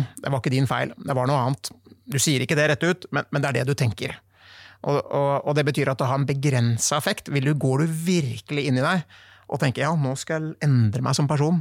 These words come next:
og bli en annen på grunn av det jeg lærte her nå?» Og så er liksom bonusen, da, hvis vi kan kalle det på toppen av det, da, er jo at forskning,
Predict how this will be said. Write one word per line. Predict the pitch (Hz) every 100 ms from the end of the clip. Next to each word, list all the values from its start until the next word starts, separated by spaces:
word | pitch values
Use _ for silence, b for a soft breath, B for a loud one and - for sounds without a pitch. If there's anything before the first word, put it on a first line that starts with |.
| - -
og | 143
bli | 123 131
en | 143
annen | 131 127 190 -
på | - 151
grunn | 135
av | 143
det |
jeg | 131
lærte | 123 131
her | 160
nå?» | 247 - B B B B B B B B - 160
Og |
så | - 202 226
er | 196 - _ _ _ - - 156 156
liksom | 160 156 135
bonusen, | 131 123 135 - 202
da, |
hvis | 156
vi | 156
kan | 151
kalle | 139 135
det | 139
på | 143
toppen | 117 139
av | 139
det, | 180 185
da, | 147 131
er | 131
jo | 143
at | 151 - - _
forskning, | - 180 - 180